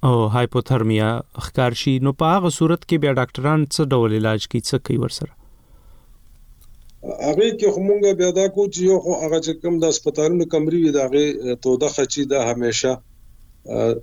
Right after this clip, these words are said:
Speaker 1: مناسبه وي.
Speaker 2: د اوويشت او دېرشو پر مناسبه وي.
Speaker 1: مهم.
Speaker 2: بل مونږ دې ته بیا، آ، فلویډز، یعنې اوبه.
Speaker 1: او، تړمې اوبه ورته
Speaker 2: یا
Speaker 1: ورکوئ.
Speaker 2: د، د رګ د لارې نه، دا چې کوم خلک ورته
Speaker 1: ښه.
Speaker 2: سیرون،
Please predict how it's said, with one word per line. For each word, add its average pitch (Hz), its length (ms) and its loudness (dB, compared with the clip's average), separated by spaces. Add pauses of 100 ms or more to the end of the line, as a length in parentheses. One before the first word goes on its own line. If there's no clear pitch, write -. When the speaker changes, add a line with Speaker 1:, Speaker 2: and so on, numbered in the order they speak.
(480)
Speaker 1:
مناسبه 120 420 2
وي. 127 60 2
Speaker 2:
د 139 40 4
اوويشت 143 240 0
او 120 80 4
دېرشو 117 360 -2 (100)
پر 107 120 -2 (160)
مناسبه 107 640 -2
وي. 85 140 -10 (280)
Speaker 1:
مهم. 120 280 2 (200)
Speaker 2:
بل 175 240 0 (420)
مونږ 170 340 0
دې 175 160 2
ته 147 200 2
بیا، 135 320 0 (260)
آ، 123 160 -6
فلویډز، 151 580 2
یعنې 135 260 4
اوبه. 143 380 2 (680)
Speaker 1:
او، 127 260 2 (420)
تړمې 143 280 2
اوبه 123 220 2
ورته 123 160 2
Speaker 2:
یا 143 80 0
Speaker 1:
ورکوئ. 110 420 -2 (1800)
Speaker 2:
د، 143 40 0
د 151 180 2
رګ 165 280 2
د 135 80 2
لارې 135 300 2
نه، 151 100 2
دا 147 200 0
چې 143 100 -6
کوم 156 220 -4
خلک 160 260 0
ورته 143 220 2
Speaker 1:
ښه. 131 60 4
Speaker 2:
سیرون، 147 500 2